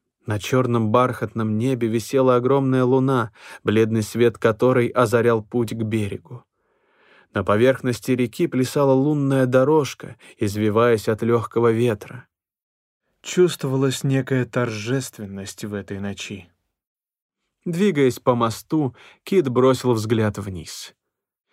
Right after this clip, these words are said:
Мальнов было так много, что даже берега уже не получалось разглядеть. В креслах вблизи алтаря сидели члены совета.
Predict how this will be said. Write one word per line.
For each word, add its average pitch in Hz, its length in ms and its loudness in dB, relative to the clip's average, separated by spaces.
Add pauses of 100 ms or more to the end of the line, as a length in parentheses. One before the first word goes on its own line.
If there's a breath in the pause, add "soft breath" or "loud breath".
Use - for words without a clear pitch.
(300 soft breath)
Мальнов 127 540 4
было 131 320 4
так - 360 0
много, 120 600 -2 (160)
что - 200 0
даже 135 260 2
берега 131 460 0
уже 107 240 0
не 104 100 -2
получалось 104 600 -2
разглядеть. 104 720 -4 (840)
В - 140 -20
креслах 120 580 0
вблизи 110 400 0
алтаря 113 520 2
сидели 113 380 -2
члены 107 440 -2
совета. 101 640 -8